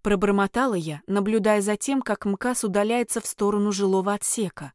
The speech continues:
А пушистая симулянтка приподняла свою ехидную мордуленцию с острым носиком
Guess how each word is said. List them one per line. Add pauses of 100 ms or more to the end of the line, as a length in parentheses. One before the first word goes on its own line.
(280)
А
пушистая
симулянтка
приподняла
свою
ехидную
мордуленцию
с
острым
носиком